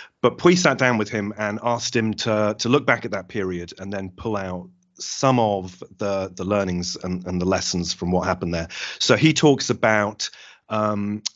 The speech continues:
how much tougher it is leading a public company than a, than a private company. In fact, says he would,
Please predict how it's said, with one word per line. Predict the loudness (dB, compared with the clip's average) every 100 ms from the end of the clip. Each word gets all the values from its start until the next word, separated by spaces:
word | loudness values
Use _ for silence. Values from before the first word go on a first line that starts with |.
| _ _ _ _ _ _ _ _ _
how | 0 4
much | 4 2 -2
tougher | -4 -2 -2
it | -2
is | -2 -4 -8 -10
leading | -6 -4 -4 -6 -6 -10 -6
a | -4 -2 -4 -4
public | -2 -2 -2
company | -2 -4 -2 -4 -6
than | -6 -4
a, | -4 -4
than | -6
a | -6
private | -2 0 -2
company. | -4 -4 -2 -4
In |
fact, | -4 -10
says | -8 -6 -6
he | -6
would, | -6 -6